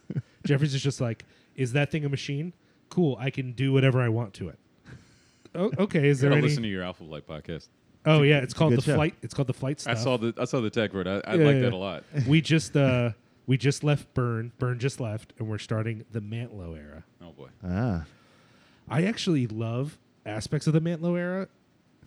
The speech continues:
Speaker 2: but, um, you know, the thing that's appealing about the Byrne era of Alpha Flight is that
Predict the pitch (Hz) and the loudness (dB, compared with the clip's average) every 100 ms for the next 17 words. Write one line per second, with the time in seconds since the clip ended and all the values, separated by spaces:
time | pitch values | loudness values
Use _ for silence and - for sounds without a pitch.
0 | - 127 127 - 113 110 107 104 - _ | -6 -4 -4 -6 -6 -4 -4 -8 -12 _
1 | _ _ _ - _ _ _ _ _ - | _ _ _ -20 _ _ _ _ _ 0
2 | 220 165 151 _ 139 143 - 175 190 180 | 6 6 4 _ 2 2 4 4 4 2
3 | 143 - 131 127 117 107 95 104 104 101 | -2 -2 -2 0 -2 -2 -6 -6 -6 -6
4 | 95 92 87 _ _ 98 95 92 82 82 | -6 -8 -10 _ _ -12 -12 -12 -16 -16
5 | - _ - 98 - 92 85 | -18 _ -12 -12 -8 -10 -10